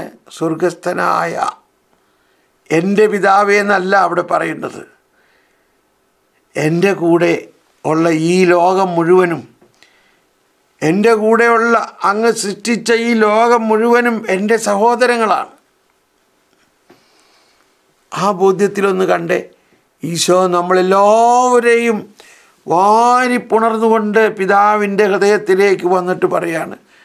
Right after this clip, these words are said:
"സ്വർഗസ്ഥനായ ഞങ്ങളുടെ പിതാവേ." എനിക്ക് ഇതാണ് ആദ്യം ഇതിനെക്കുറിച്ചുള്ള ഒരു ചിന്ത.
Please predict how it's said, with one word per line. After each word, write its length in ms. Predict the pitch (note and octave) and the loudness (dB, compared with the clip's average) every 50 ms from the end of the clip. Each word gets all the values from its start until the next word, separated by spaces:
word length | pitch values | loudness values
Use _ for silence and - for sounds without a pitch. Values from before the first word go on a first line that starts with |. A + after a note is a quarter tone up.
| _ _ _ _ _ _ - | _ _ _ _ _ _ -8
"സ്വർഗസ്ഥനായ 1080 | - - D#3+ D#3 C#3 D#3+ D#3+ D#3+ D#3+ - E3 D#3 D3+ D#3 D3+ D3 D3 D3+ D3+ D3+ C#3+ D3 D3+ D3 D3+ D#3 - _ _ _ _ _ _ _ _ _ _ _ _ _ _ _ _ _ _ _ _ _ _ _ _ _ _ _ _ - C3 C#3 | -4 -2 -2 -2 -2 -2 -4 -4 -4 -6 -4 -4 -2 -2 -2 -2 -2 -4 -4 -4 -4 -4 -6 -6 -8 -12 -18 _ _ _ _ _ _ _ _ _ _ _ _ _ _ _ _ _ _ _ _ _ _ _ _ _ _ _ _ -14 -10 -6
ഞങ്ങളുടെ 720 | C#3 C3+ C#3+ D3+ E3 F3 F3 F#3 F#3 F3+ F3+ F3+ - - - - | -4 -4 -2 -2 -4 -2 -2 -2 -2 0 -2 -2 -4 -6 -8 -8
പിതാവേ." 440 | - - - - - - - - - - _ _ _ _ _ _ _ _ _ _ _ _ _ _ _ _ _ _ _ _ _ - - _ _ _ _ _ _ _ _ _ _ _ _ _ _ _ _ _ _ _ _ _ _ _ _ _ _ _ _ _ _ _ _ _ _ _ _ _ _ _ _ _ _ _ _ _ _ _ _ _ _ _ _ _ _ _ _ _ _ _ _ _ _ _ _ _ _ _ _ _ _ _ _ _ _ _ - - - D#3 | -10 -12 -12 -14 -14 -16 -18 -20 -20 -20 _ _ _ _ _ _ _ _ _ _ _ _ _ _ _ _ _ _ _ _ _ -20 -20 _ _ _ _ _ _ _ _ _ _ _ _ _ _ _ _ _ _ _ _ _ _ _ _ _ _ _ _ _ _ _ _ _ _ _ _ _ _ _ _ _ _ _ _ _ _ _ _ _ _ _ _ _ _ _ _ _ _ _ _ _ _ _ _ _ _ _ _ _ _ _ _ _ _ _ -18 -12 -8 -4
എനിക്ക് 360 | E3+ G3+ F#3 - G#3 A3 G#3+ G#3+ - - - _ _ _ _ _ _ _ _ _ _ - F3 | -4 -4 -4 -2 0 0 0 0 -2 -6 -14 _ _ _ _ _ _ _ _ _ _ -2 0
ഇതാണ് 260 | F#3 G3 F#3+ F#3 F3+ E3+ E3+ F3 | 0 0 0 0 0 0 2 0
ആദ്യം 380 | F#3 F#3 E3 D3+ F#3 G3+ F#3+ F3+ - - | 0 -2 -2 -2 -2 -2 -2 -2 -6 -6
ഇതിനെക്കുറിച്ചുള്ള 800 | F3 F3 F3 F3 E3+ E3+ - D#3+ D#3+ D#3 - - - D3+ D#3+ D#3+ D3 - - - | -4 -4 -2 -2 -4 -4 -6 -8 -8 -6 -6 -4 -2 0 0 0 -2 -2 -4 -6
ഒരു 140 | D3 C3 B2+ - | -6 -6 -6 -10
ചിന്ത. 200 | D3 C#3+ C3+ - | -10 -10 -10 -8